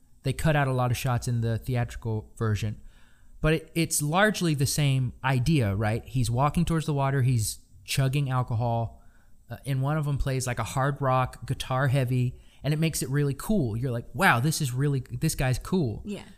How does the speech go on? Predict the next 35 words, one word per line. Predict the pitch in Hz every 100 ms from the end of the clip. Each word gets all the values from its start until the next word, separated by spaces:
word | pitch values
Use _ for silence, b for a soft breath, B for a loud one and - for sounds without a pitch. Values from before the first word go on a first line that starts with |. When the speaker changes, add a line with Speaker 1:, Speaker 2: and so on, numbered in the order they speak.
| -
Speaker 1:
The | 135 165
other | 208
one | 165 139 147 165 - - - - -
uses | 143 214 226 160
mostly | 185 220 233
the | 190
same | 190 196
shots, | - 185 185 160 - b b b -
and | 180
he | 180
looks | 214 202 277 -
really | 170 220 233
cool | 190 - 233 220
in | 190
the | 175
shots. | - 220 175 170
It's | -
not | 180 202
like | 175 160
in | 165
the | 151
Snyder | - 160 170
version, | 143 135 135
he's | 127 131
frowning, | - 147 156 131 117 -
and | 135 131
they |
made | 135 135 131
him | 131
look | 139 -
Speaker 2:
<laughs> | 139
Speaker 1:
happy | 143 - 131
in | 127
the | 123
theatrical. | 127 147 135 151